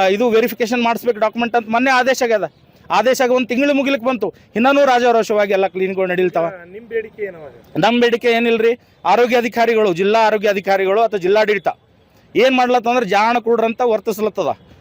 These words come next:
Speaker 1: ಎಲ್ಲಿ ಹಾಸ್ಪಿಟಲ್ ಇಲ್ಲ, ನಾವು ನೂರು ಮಾಡೀವಿ ಎಫ್ ಐ ಆರ್, ತೊಂಬತ್ತು ಎಫ್ ಐ ಆರ್ ಮಾಡೀವಿ, ತೊಂಬತ್ತು ಕ್ಲಿನಿಕ್ ಕ್ಲೋ-, ಕ್ಲೋಸ್ ಮಾಡೀವಿ. ಆ ಕ್ಲೋಸ್ ಮಾಡಿದ ಕ್ಲಿನಿಕ್‌ಗಳು ಇವತ್ತು ಹೋಗಿ ನಾವು ತೋರಿಸ್ತೀವಿ, ಚಾಲುವ.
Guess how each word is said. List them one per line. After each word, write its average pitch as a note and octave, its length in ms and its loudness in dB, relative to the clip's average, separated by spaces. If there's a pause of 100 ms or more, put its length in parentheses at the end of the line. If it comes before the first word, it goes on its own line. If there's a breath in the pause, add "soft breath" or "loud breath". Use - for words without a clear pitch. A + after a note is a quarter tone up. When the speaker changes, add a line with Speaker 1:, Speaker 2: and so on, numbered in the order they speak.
(180)
Speaker 1:
ಎಲ್ಲಿ A#3+ 260 2
ಹಾಸ್ಪಿಟಲ್ A3+ 480 0
ಇಲ್ಲ, A3 160 2
ನಾವು G#3+ 180 0
ನೂರು A#3 240 0
ಮಾಡೀವಿ A#3 280 2
ಎಫ್ G#3 140 -2
ಐ G#3+ 40 2
ಆರ್, G#3 220 0
ತೊಂಬತ್ತು A3 340 0
ಎಫ್ A3+ 120 -2
ಐ A#3 40 4
ಆರ್ A#3 100 2
ಮಾಡೀವಿ, A3 400 -2 (280 soft breath)
ತೊಂಬತ್ತು A3 320 0
ಕ್ಲಿನಿಕ್ A#3 320 -2
ಕ್ಲೋ-, A3+ 240 -2
ಕ್ಲೋಸ್ B3 220 0
ಮಾಡೀವಿ. G3+ 320 0 (300 soft breath)
ಆ A3+ 200 2
ಕ್ಲೋಸ್ C4+ 300 2
ಮಾಡಿದ C4+ 200 0
ಕ್ಲಿನಿಕ್‌ಗಳು C4 460 -2
ಇವತ್ತು C4 240 0
ಹೋಗಿ C4 120 2
ನಾವು C4 160 0
ತೋರಿಸ್ತೀವಿ, C#4 420 0
ಚಾಲುವ. C4 480 2